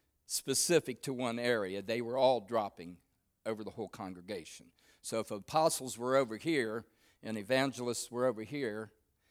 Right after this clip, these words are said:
I felt like God was saying, "Hey, if you're over here saying, 'Oh, I don't want to be an apostle, I want to be an evangelist,' you can't grab that, because God's the one who distributes,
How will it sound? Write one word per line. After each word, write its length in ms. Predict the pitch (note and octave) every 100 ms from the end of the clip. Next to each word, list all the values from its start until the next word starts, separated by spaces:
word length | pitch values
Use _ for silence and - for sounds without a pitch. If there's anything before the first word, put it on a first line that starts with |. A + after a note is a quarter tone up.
| _ _ _ _ _ _ _ _ -
I 60 |
felt 240 | A#2+ D#3+ C#3
like 160 | B2+
God 220 | C3 C3
was 100 | A2+
saying, 320 | A2 C3+ A#2 A2
"Hey, 400 | C#3+ B2+ F#2 - _ _
if 180 | G#2+ -
you're 120 | C#3
over 140 | F3 D3
here 300 | C3 D#3+ C3+
saying, 260 | - B2
'Oh, 60 | B2+
I 120 | C#3
don't 200 | C#3+ A2+
want 100 | A#2+
to 80 | A2+
be 100 | B2
an 120 | A2+
apostle, 440 | G2+ C3+ A#2+ -
I 60 | A2
want 180 | A#2 G#2+
to 60 |
be 140 | G#2 G2+
an 100 | F#2+
evangelist,' 640 | F#2 A#2 A#2 F#2+ F2 -
you 60 | A#2+
can't 260 | - D3+ A#2+
grab 320 | C3+ A2+ F#2
that, 200 | F#2 - _ _ _ _ _ -
because 320 | - A#2 G#2+
God's 400 | B2+ C#3 C#3 A#2+
the 100 | A#2
one 320 | A#2+ A#2+ A#2
who 120 | G2+
distributes, 960 | G#2+ G#2+ - - C#3 C#3 G2+ F#2 - -